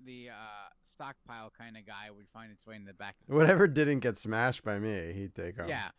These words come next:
Speaker 1: Um, I, there, I still have bag after bag of zip ties that, uh, if you're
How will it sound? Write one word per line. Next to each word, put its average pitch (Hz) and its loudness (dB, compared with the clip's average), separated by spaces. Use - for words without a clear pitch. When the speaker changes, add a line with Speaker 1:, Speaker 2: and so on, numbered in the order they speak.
Speaker 1:
Um, 160 -2
I, 180 0
there, 175 0
I 202 2
still 208 0
have 170 2
bag 151 2
after 147 2
bag 120 2
of 117 2
zip - -2
ties 107 2
that, 113 2
uh, 113 -4
if 135 -8
you're 135 -2